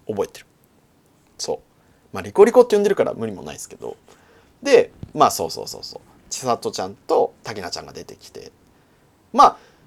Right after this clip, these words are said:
どんな話かというと、まあ、重火器などのね、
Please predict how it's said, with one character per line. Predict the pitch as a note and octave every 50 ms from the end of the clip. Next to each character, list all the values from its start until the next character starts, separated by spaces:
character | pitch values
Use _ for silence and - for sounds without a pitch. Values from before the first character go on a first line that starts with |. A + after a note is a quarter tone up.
| _ _ _ _ _ _ _ _ _ _ - B3
ど | G#3+ D#4 E4 F#4+ G4
ん | F#4+ E4+
な | C#4+ C4 G3 C3
話 | A#2 A2+ A2+ A#2 A#2 -
か | - G#2 E2+
と | - C#2+
い | C#2 E2 F#2 F#2 F#2+ F#2+
う | F#2+
と、 | _ - C#3 B2+ G2 - - _ -
ま | D3+ -
あ、 | A#3
重 | - - B3+ D4+ D#4 D4+
火 | - C#4+ D4+ -
器 | - C4+ A3
な | D#3+ A#2 D#2
ど | C#2 C2+
の | A#1+ G1+
ね、 | A1 D#2 G2+ G2